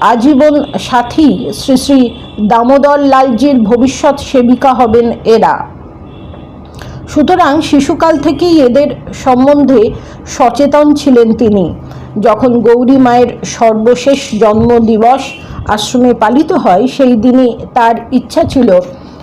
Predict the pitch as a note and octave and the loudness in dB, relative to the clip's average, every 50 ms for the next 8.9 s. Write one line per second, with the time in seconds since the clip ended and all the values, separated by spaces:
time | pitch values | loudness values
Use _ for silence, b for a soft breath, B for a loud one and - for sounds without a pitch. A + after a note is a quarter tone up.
0 | B - - B3+ C4 C4+ B3 A3+ C4+ C#4 C#4 C4 C4+ - C4+ C4 C4+ C#4+ D4 C4 | B -2 0 0 2 2 2 2 4 2 2 2 2 2 2 4 4 4 2 2
1 | G3+ - - - - - - - - - - - - - - A#3+ A#3 A3 A#3+ B3 | 0 -2 -4 -6 -10 -14 -18 -20 -20 -20 -20 -20 -20 -6 -2 0 0 2 2 0
2 | B3 A3 - - - - A#3 A3+ - A3+ C#4 C#4 C#4 C4+ C4 C4 - - - A#3+ | 0 -2 -6 -8 -4 -2 -2 0 2 2 2 4 4 4 2 0 -4 -2 0 0
3 | A#3 A3 A3 A3 G#3+ F#3+ F3 F3 A3+ - - - G3+ G3+ B3+ A#3 A#3 A#3 A#3 A#3+ | 2 2 2 2 0 0 -2 -4 -8 -12 -12 -8 -2 0 2 2 2 0 0 0
4 | A#3 A#3 A#3+ B3+ G#3 C4 A#3+ A#3 A3+ A#3 - A#3+ A3 A3+ A3+ A3+ A3 G3+ A#3+ - | 2 2 2 2 2 2 2 2 0 -2 -2 0 2 2 2 2 0 0 0 0
5 | - C4+ C4 C4 C4 A#3 A#3+ A#3 G3 G#3 G3 F#3 A3 C#4 - - - B B B | 0 0 0 0 0 0 2 2 2 2 2 2 0 -2 -4 -6 -12 B B B
6 | B B B B B B B - - - - - C4+ C#4 - - D#4+ D#4 D4+ C#4+ | B B B B B B B -20 -20 -6 -2 0 2 2 2 2 2 2 2 2
7 | - C#4+ C4+ C4 C4 B3+ B3 B3+ D4 D4 - - B3 G#3+ A3+ C4+ B3+ - - - | 2 2 2 4 2 2 0 0 -2 -4 -2 -2 -2 -2 -2 -4 -6 -4 -2 0
8 | B3+ B3+ A#3 - - - - - - - B3 A#3+ A3+ B3 B3 A#3+ B3 A#3+ | 0 0 0 -2 -4 -12 -18 -16 -4 -2 0 0 2 2 2 2 0 -2